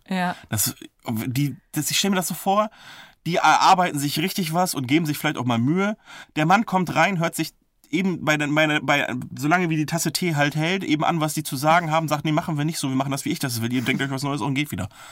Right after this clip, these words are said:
Speaker 1: <laughs>
Speaker 2: Wie frustriert die Leute da alle sein müssen, das,
Speaker 1: Ja.
Speaker 2: das würde ich ja zu gern wissen.
Speaker 1: Ja.
Speaker 2: Das ist, äh
Speaker 1: Und irgendwann machst du es so wie der das will, weil du einfach keinen Bock
Speaker 2: Ja,
Speaker 1: mehr
Speaker 2: irgendwann
Speaker 1: hast.
Speaker 2: resignierst du, glaub ich, ne? Irgendwann denkst du, „Ja,
Speaker 1: Ja.
Speaker 2: fuck it, dann mal, dann,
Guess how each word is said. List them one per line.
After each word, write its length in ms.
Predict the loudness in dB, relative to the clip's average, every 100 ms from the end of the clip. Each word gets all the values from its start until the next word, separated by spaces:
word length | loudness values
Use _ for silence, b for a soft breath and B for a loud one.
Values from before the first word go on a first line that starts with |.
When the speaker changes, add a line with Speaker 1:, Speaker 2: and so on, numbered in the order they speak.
| -4
Speaker 1:
<laughs> 320 | -2 -2 -6
Speaker 2:
Wie 100 | -4
frustriert 480 | -2 -2 -2 -2 0
die 40 | 0
Leute 220 | -2 -2
da 80 | -2
alle 160 | -2
sein 220 | -2 -2 -2
müssen, 220 | -2 -4
das, 120 | -2
Speaker 1:
Ja. 160 | -2 -2
Speaker 2:
das 100 | -4
würde 120 | -2
ich 60 |
ja 80 | -2
zu 140 | -4 -2
gern 220 | -2 -2
wissen. 280 | -4 -6 -10 -10
Speaker 1:
Ja. 180 | -8 -8 _ _ _ _ _ _ _ _ _ _ _ _ _ _ _ _ _ -8
Speaker 2:
Das 160 | -6
ist, 220 | -4 -4 -4
äh 260 | -4 -2
Speaker 1:
Und 160 | -4 -2
irgendwann 400 | -2 -2 -2 -2
machst 260 | -2 -6
du 40 | -6
es 120 | -6
so 120 | -6
wie 80 | -6
der 220 | -4 -4
das 160 | -4 -6
will, 80 | -6
weil 80 |
du 100 | -4
einfach 260 | -6 -8 -10
keinen 280 | -6 -4 -4
Bock 180 | -6 -6
Speaker 2:
Ja, 60 |
Speaker 1:
mehr 80 | -2
Speaker 2:
irgendwann 200 | 0 0
Speaker 1:
hast. 60 | 0
Speaker 2:
resignierst 440 | -2 -2 -2 -2
du, 40 | -4
glaub 220 | -4 -4
ich, 100 | -4
ne? 140 | -4 -2
Irgendwann 260 | -2 -2 -2
denkst 180 | -4
du, 40 | -4
„Ja, 140 | -4
Speaker 1:
Ja. 100 | -2
Speaker 2:
fuck 160 | -4 -6
it, 100 | -6
dann 120 | -4
mal, 140 | -4
dann, 280 | -4 -4 -4